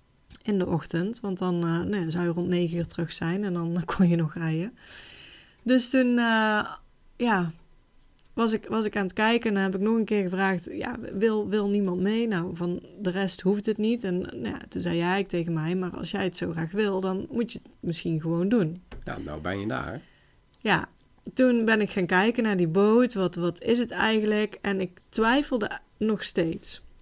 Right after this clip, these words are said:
Speaker 1: Want je kon of alleen kijken of kijken en zwemmen. En toen zei ik ook, nou, alleen kijken, eigenlijk is dat het niet. Want, nou ja,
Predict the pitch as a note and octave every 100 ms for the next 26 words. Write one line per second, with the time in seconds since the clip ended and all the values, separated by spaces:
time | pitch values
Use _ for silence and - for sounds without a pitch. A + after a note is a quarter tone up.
0 | - - F#3+ G3+ F3+ - A3 G3 - -
1 | C4+ - F#3+ F#3 F3 E3+ F#3+ A#3+ B3+ A#3+
2 | - G#3+ - G3+ F#3 F#3 - F3 D#3+ D#3
3 | D#3 - - - - - - - - -
4 | - _ _ _ _ D#4 F#3+ F#3+ F#3 F#3
5 | - - F#3+ F#3+ F3+ G#3+ F#3+ F3+ F#3+ A#3
6 | F3 E3+ E3+ F#3+ G#3+ A#3+ A#3 A#3+ - _
7 | _ _ - G3+ G#3 F#3+ E3 E3+ D3 -
8 | E3+ D#3 D3+ D3+ D3 - E3 D#3+ D#3+ -
9 | - _ _ F#3 D3 D3+